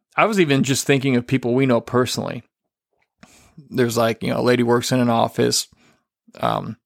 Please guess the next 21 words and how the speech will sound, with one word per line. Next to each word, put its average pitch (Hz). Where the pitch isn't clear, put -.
an 107
office 120
clerk. 120
Her 117
husband 120
is, 117
uh, 113
you 123
know, 117
a -
police 127
officer. 117
Um, 92
we 120
know, 113
uh, 117
some 120
who 113
are 107
prior 113
military, 123